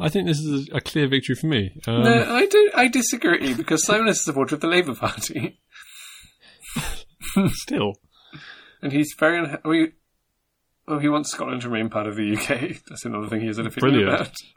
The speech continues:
Speaker 2: about. <laughs>
Speaker 1: As far as I'm aware, Colin Trevorrow wants it as well. Who knows? <laughs> Um,
Speaker 2: Uh, <laughs> no, he's been pretty clear on that point. He's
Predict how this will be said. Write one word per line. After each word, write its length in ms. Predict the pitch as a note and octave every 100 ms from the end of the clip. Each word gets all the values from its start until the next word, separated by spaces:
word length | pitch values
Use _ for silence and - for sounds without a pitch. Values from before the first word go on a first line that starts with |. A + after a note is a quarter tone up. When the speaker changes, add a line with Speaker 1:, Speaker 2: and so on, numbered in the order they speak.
| - -
Speaker 2:
about. 120 | A3 -
<laughs> 580 | - - - _ _
Speaker 1:
As 100 | D3+ -
far 120 | E3+
as 80 | D3+
I'm 60 |
aware, 120 | B2+
Colin 260 | A#2+ C#3 C3
Trevorrow 380 | C3+ B2+ B2+ A2
wants 260 | A2+ A#2+
it 60 | D3
as 140 | C3 D3
well. 240 | C#3 G2+
Who 120 | A#2+ B2
knows? 440 | G2+ D3 D#3 - -
<laughs> 40 |
Um, 360 | E3+ B2 B2+ C3 _ - _ - - - _ _ -
Speaker 2:
Uh, 720 | B2 - A3+ - C4 - A#3+ -
<laughs> 100 | _
no, 220 | A#3 A3+ A3 -
he's 140 | F3
been 100 | G3
pretty 220 | G3+ F#3
clear 200 | D3+ D3
on 80 | A2+
that 160 | A2 -
point. 340 | A2 A2 A#2 _ _ _ _ _
He's 100 | _